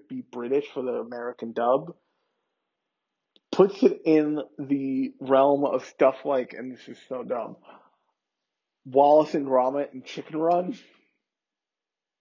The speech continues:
which is a very different class of movie <laughs> than Spirited Away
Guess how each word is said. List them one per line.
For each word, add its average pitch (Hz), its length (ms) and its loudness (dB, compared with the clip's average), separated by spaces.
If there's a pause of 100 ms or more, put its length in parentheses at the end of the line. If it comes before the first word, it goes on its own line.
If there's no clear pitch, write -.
(680)
which 156 120 -6
is 196 60 2
a 208 60 6
very 226 300 6
different 180 500 -4
class 165 420 -2
of 165 160 -8
movie 165 480 -4 (600)
<laughs> - 600 -20
than 165 440 -2
Spirited 156 600 0
Away 135 440 -4